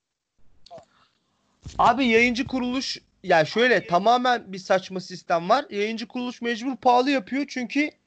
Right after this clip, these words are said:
lig çok pahalı. Lig ederinden fazla paraya oynanıyor. Yani yayıncı kuruluş çok fazla para veriyor. Mecburen pahalıya satıyor. Yani işin tüm şeyi, tüm sistem bozuk olduğu için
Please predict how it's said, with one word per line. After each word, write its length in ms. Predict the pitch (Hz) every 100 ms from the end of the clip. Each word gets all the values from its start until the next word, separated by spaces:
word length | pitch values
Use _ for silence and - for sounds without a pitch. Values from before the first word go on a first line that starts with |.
| _
lig 200 | 214 262
çok 260 | - 220 214
pahalı. 380 | 185 175 214 294
Lig 200 | 220 190
ederinden 760 | 214 185 226 226 226 240 233 196 _ _ _ _ _
fazla 400 | - 208 208 262
paraya 520 | - 226 190 175 151 - _ _ _ _ _
oynanıyor. 560 | 285 180 175 165 160 220 339 _ _ _ _
Yani 220 | 165 165 170
yayıncı 240 | 202 202
kuruluş 280 | 220 220 233
çok 200 | 269 247
fazla 260 | 220 175 175
para 220 | 165 147
veriyor. 240 | 151 214 262
Mecburen 440 | 240 226 247 240
pahalıya 340 | 240 226 233
satıyor. 360 | - 175 - 247 - _ _
Yani 180 | 185 202
işin 340 | 208 - 254 - _ _ _ -
tüm 300 | 277 262 - _ -
şeyi, 420 | - 220 262 302 _ - -
tüm 200 | 277 269
sistem 440 | - 214 262 269 269
bozuk 400 | 208 226 220 240
olduğu 260 | 254 254 247
için 420 | 262 185 302 330